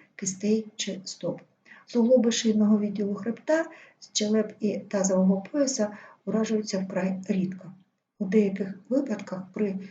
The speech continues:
ювенільному ідіопатичному артриту не виявляють ознак системного запалення. Клінічних симптомів: гарячка, зменшення приросту маси тіла, затримка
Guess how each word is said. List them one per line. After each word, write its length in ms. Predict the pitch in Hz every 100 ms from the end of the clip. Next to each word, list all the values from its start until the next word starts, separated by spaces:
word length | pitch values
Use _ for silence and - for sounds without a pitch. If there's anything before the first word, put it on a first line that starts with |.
| - _
ювенільному 720 | 208 214 214 185 180 175 175 - _
ідіопатичному 800 | 190 196 190 202 175 - 185 185
артриту 460 | 185 185 302 311 247
не 260 | 233 277 277 - - 214
виявляють 600 | 240 247 214 196 185 -
ознак 340 | 175 175 -
системного 600 | - - 170 170 185 165
запалення. 640 | 180 - 160 165 165 170 - _ _ - - _
Клінічних 480 | 214 220 214 208 190 -
симптомів: 600 | - 226 214 294 294 220 - - _
гарячка, 680 | 240 214 208 - 196 190 185 - _ -
зменшення 500 | 220 254 214 196 196
приросту 720 | - 196 196 190 - 190 -
маси 340 | 190 208 -
тіла, 320 | - - 185 180
затримка 680 | 220 - 202 196 190 190